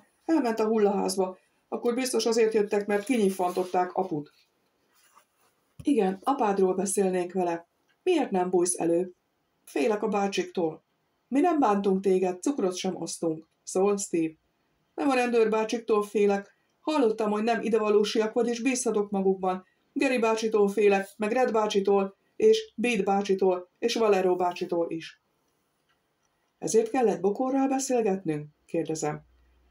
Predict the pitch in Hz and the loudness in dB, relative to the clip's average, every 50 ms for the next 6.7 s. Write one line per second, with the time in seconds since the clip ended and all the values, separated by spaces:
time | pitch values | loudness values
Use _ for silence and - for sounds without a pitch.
0 | _ _ _ _ _ - 277 285 277 269 - 240 220 214 202 208 233 240 226 208 | _ _ _ _ _ -4 -2 -2 -2 0 0 0 0 0 0 -2 -2 -2 0 0
1 | 202 196 196 202 190 202 202 196 196 190 190 190 190 185 180 175 - - _ _ | 2 2 2 4 4 4 4 4 2 0 0 -2 -2 -2 -2 -2 -6 -10 _ _
2 | _ _ - - - 202 190 190 208 208 208 208 - _ _ _ _ _ _ 190 | _ _ -6 0 2 2 2 2 2 0 -2 -4 -8 _ _ _ _ _ _ -2
3 | 196 202 208 214 208 208 202 208 208 202 - 226 208 202 190 180 185 - 190 180 | 0 2 2 2 2 2 0 0 -2 -2 -4 -2 -2 0 -2 -2 -2 -4 -4 -2
4 | - 180 180 185 - 185 170 170 170 165 - 196 - - 170 170 170 - - - | -2 -4 -4 -2 -2 -2 -2 -2 -4 -4 -6 -6 -4 -2 -2 -2 -4 -6 -6 -4
5 | 175 165 165 - - _ _ _ _ _ _ _ - 285 269 277 277 233 220 208 | -4 -4 -4 -6 -12 _ _ _ _ _ _ _ 0 0 0 0 -2 -2 -2 0
6 | 202 208 196 190 - 196 196 196 190 180 175 175 - | 0 0 -2 -2 -2 -4 -4 -2 -2 -2 -4 -4 -8